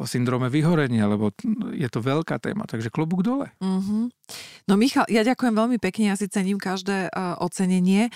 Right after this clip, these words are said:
Speaker 2: No a poďme mi späť teda k vám. Piedestálový efekt ma zaujíma. E, keď ste v tých šestnástich rokoch, e, chytili to ego, tak ako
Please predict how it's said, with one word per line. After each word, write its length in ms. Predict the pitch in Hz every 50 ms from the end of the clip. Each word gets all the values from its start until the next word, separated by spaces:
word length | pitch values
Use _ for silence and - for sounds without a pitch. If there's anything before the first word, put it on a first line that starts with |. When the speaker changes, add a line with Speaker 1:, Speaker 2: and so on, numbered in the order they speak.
| - - - -
Speaker 2:
No 140 | - 196 190
a 40 | 185
poďme 280 | - 220 269 311 349 359
mi 120 | 330 277
späť 340 | - - - - 240 - - -
teda 380 | - 240 196 220 214 202 - -
k 140 | - - 196
vám. 380 | 160 175 165 160 185 208 196
Piedestálový 720 | - - 226 269 240 285 - - 254 233 220 214 185 190 -
efekt 480 | - 190 - - 147 139 - - - -
ma 140 | - 170 165
zaujíma. 480 | 160 170 160 156 147 147 147 151 151
E, 60 | 165 - _ - - - - - - - - - 240 180 175
keď 180 | - - 220 202
ste 240 | - - - - 233 226
v 80 | - -
tých 180 | - 220 196 -
šestnástich 540 | - 262 - - 285 269 254 - - 220 190
rokoch, 520 | 190 185 196 208 - - 165 160 - - -
e, 60 | - - - 165 160 - - - - -
chytili 380 | - 214 190 - 233 208 214
to 160 | - 220 -
ego, 420 | - 165 170 165 - 160 190 226 - - - - - _
tak 260 | _ 214 196 185 185 180 - 165 - - _
ako 560 | - 202 254 277 - - 330 330 320 -